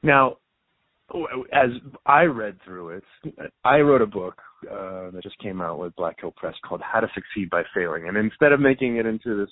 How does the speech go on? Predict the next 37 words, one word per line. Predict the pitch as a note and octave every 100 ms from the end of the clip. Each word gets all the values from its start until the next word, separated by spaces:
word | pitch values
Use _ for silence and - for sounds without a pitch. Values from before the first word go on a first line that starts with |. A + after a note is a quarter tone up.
| _
fictionalized | - - - G2+ G2 F#2+ F#2 F2 _ _ _
story | F#2 F#2+
of | F2
my | F2+
life, | F#2 F2+ F2+
I | F2
actually | E2+ - E2+
decided | - - F2+ D#2+ -
to |
write | E2 E2+ E2 - _ _ _ _ _ _
the, | F#2+
my | F#2 F2 E2 -
story. | E2 E2 D#2+ - - _ _ _ _ _ - - _ _ -
But | B2+ A#2 _ _ _ _ -
I | C3 C#3 C#3+ D#3 _ _ _ - _ -
feel | F3+ E3 G2 B2 D#3 _ _ _ _ G#2+
that | A2 A#2 -
there | B2+ A#2+ C3
are | B2+ C#3 F#3
these | E3+ B2 _
things | E2 F2+ F#2+
that | G#2+
have | G2 F#2+ - _ -
come | G#2+ G#2+ G#2+ -
in, | G#2 F#2+ F2+ G#2+ -
you | C3+
know, | G2
whatever, | A#2 C3+ G2+ B2 B2 B2 - - -
whether | A2 A#2+
it's | A2+ - - - -
some | A2+ A#2
director | A2+ A2 - A#2
who's | A#2
living | G#2 A2 A2+ A2
in |
a | G2+ -
French, | A2+